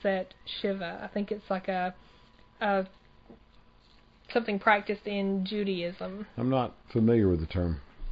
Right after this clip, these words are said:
Speaker 1: We're also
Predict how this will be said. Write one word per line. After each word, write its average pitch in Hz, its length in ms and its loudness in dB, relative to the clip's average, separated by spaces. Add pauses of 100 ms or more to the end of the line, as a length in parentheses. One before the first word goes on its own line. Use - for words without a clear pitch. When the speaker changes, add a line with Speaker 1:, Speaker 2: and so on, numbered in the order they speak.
(1200)
Speaker 1:
We're 262 160 12
also 254 800 10